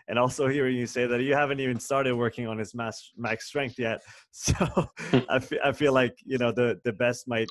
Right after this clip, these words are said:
Speaker 1: might still be to come, which is, which is quite encouraging. Um, Casper, I have a couple questions to, to finish here. Um, the first one is, um,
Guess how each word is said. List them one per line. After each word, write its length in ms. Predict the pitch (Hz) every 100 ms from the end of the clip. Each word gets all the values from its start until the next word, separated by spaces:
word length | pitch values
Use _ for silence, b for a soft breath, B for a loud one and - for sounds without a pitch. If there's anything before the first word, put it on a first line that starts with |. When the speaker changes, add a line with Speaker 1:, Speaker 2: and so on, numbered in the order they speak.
| -
Speaker 1:
might 200 | 113 110
still 220 | - 117
be 120 | 117
to 80 | -
come, 280 | - 135 117
which 180 | 110 120
is, 240 | 113 101
which 220 | 117 117
is 100 | 117
quite 220 | - 127 113
encouraging. 560 | 104 135 127 120 110 - _ _ -
Um, 580 | 117 120 113 113 110 110 _ _
Casper, 300 | 139 139 -
I 60 | 135
have 100 | 127
a 40 |
couple 380 | 127 135 131 127 -
questions 400 | 135 123 135 123
to, 380 | 123 120 107 - -
to 80 | 110
finish 380 | - 120 117
here. 260 | - 120 107 _ _ _ -
Um, 400 | 95 107 107 104 151 _
the 80 | 117
first 340 | - 151 156
one 180 | 160 143
is, 440 | 123 117 104 - - -
um, 640 | 113 110 107 104 101 -